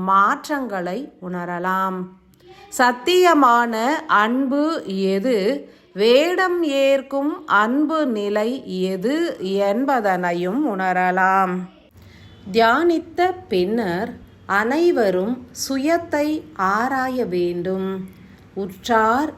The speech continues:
உறவினர் மற்றும் இவ்வுலக உயிர்களின் மீது கொண்டிருப்பது தூய அன்பா அன்றி மாய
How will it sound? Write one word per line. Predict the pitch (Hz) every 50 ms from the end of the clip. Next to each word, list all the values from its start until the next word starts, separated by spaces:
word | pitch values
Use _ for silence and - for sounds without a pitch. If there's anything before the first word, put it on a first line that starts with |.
| - -
உறவினர் | 175 170 180 185 185 196 196 196 202 202 208 233 294 294 - - - - - - - - - - - -
மற்றும் | 214 233 247 247 247 - - 359 359 370 320
இவ்வுலக | - 294 285 240 208 220 226 233 294 349 370 370 381 349 294 240 196
உயிர்களின் | 196 226 233 247 330 349 349 349 349 330 320 311 302 302 294 277 254 233
மீது | 226 226 247 285 254 311 330 339 349 - - - - -
கொண்டிருப்பது | - - 240 247 277 311 311 302 247 208 190 180 180 - - 190 180 175 214 269 247 190 185 233 277 269 - - - - - - - - - - -
தூய | - 311 330 349 359 370 349 359 370 359 359 359 - -
அன்பா | 190 190 202 214 220 240 240 214 220 220 220 247 311 339 339 - - - _ _ _ _ -
அன்றி | 185 185 190 196 202 196 - 320 330 269 220 190 175 180 - - - - _
மாய | 190 196 196 196 202 220 262 302 339 349 339 339 330